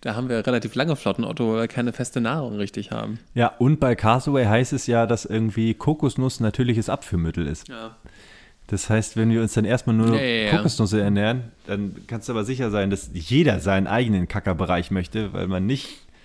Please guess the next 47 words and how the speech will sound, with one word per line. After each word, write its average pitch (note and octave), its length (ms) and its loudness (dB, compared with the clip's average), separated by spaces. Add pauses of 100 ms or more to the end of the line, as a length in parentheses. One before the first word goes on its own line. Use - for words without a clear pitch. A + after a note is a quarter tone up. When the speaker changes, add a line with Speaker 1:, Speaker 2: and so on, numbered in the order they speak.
Speaker 1:
Ja. G2+ 140 -8 (560)
Eine A#2 240 0
am A2+ 100 2
Nord-, A#2+ 300 4
eine B2 200 0
am A#2 140 2
Südende C#3 540 -2
der C3+ 140 -2
Insel. D3+ 440 -2 (100)
Speaker 2:
Oh F#2 140 0
ja, G#2 280 2
aber F#2+ 220 2
willst G2+ 220 0
du G2+ 60 -4
so A2 120 4
lange C3 220 4
laufen? G#2+ 440 0 (880)
Jedes C#3+ 360 2
Mal. G#2+ 240 2 (260)
In - 60 -12
der B2 100 2
Zeit C3+ 240 2
könntest C3+ 220 0
du A#2 60 0
sonst C3 220 2
was A2 140 0
machen. G#2 280 0
Jagen, A2+ 380 4
Futter, B2 460 0
äh, G2+ 320 -2
S G#2+ 220 -2
O C3+ 40 0
S-Signale. A2+ 680 0 (320)
Das D3+ 180 0
ist D3+ 60 0
auch C#3+ 220 -2
wichtig. A#2+ 420 -2
Du - 80 -6
Speaker 1:
Ja. G2+ 120 2
Speaker 2:
musst - 120 0
schon - 80 -8
mal B2+ 80 0
vorbereiten. A2+ 720 0
S G2+ 180 -4
O - 40 -4
S-Signal G2 480 0
vorbereiten. E2+ 720 -2